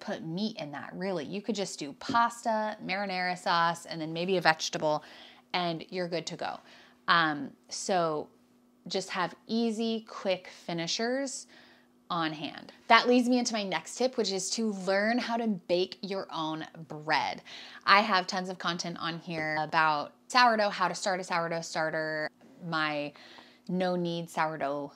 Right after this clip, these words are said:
loaf, lots of sourdough content on here. But if you know how to make your own bread,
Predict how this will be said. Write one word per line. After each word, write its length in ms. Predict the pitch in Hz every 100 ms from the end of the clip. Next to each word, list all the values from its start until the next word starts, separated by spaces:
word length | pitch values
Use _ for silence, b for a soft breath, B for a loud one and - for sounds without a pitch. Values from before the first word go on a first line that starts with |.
| _
loaf, 800 | - 185 214 208 208 202 - - - -
lots 280 | 196 220 -
of 60 |
sourdough 300 | 269 226 214
content 380 | 202 180 170 175
on 140 | 170
here. 260 | 175 175 165
But 180 | - 175 - B B B B -
if 160 | 226 208
you 280 | 214 349
know 180 | 392 302
how 200 | - 226
to 80 | 220
make 180 | 196 180
your 120 | -
own 160 | 160 160
bread, 360 | 147 143 160